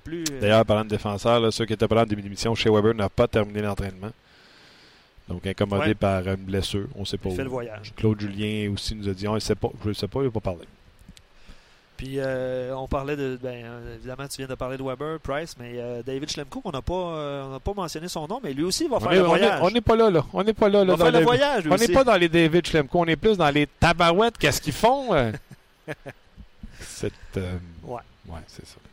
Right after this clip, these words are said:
Speaker 1: Ouais.
Speaker 2: OK, Luc Dansereau.
Speaker 1: OK, Martin Lemay, bonsoir.
Speaker 2: Tu sais, si tu prends, on jase, là, je viens d'avoir un petit flash en
Speaker 1: Ben
Speaker 2: train de
Speaker 1: voyons.
Speaker 2: faire ça.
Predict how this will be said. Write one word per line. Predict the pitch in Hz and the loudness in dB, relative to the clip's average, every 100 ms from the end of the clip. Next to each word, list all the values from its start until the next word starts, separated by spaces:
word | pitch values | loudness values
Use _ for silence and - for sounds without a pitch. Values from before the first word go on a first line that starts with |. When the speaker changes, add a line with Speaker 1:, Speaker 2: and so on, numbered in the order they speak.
| - - | -20 -20
Speaker 1:
Ouais. | - - - - - - - - | -20 -18 -20 -18 -20 -20 -2 0
Speaker 2:
OK, | 147 240 | 4 4
Luc | 208 | 4
Dansereau. | 165 151 156 208 226 - - _ _ _ | 4 4 4 2 2 -18 -20 _ _ _
Speaker 1:
OK, | - 139 269 | -10 -8 -8
Martin | 156 151 | -8 -6
Lemay, | 143 143 220 175 | -6 -6 -6 -4
bonsoir. | 135 123 214 202 - - | -6 -2 -2 -2 -8 -12
Speaker 2:
Tu | - | 0
sais, | 247 | 2
si | 254 - 226 | 2 -2 -4
tu | - | 2
prends, | 170 226 208 | 4 4 4
on | 110 120 | 0 2
jase, | 135 131 | 2 2
là, | 110 | -2
je | 107 | -4
viens | 117 | -4
d'avoir | 113 110 | -2 -2
un | |
petit | 107 - | -6 -10
flash | 101 101 | -8 -8
en | |
Speaker 1:
Ben | 104 | -8
Speaker 2:
train | 113 | -8
de | 120 | -8
Speaker 1:
voyons. | 101 | -10
Speaker 2:
faire | 92 | -10
ça. | 87 | -12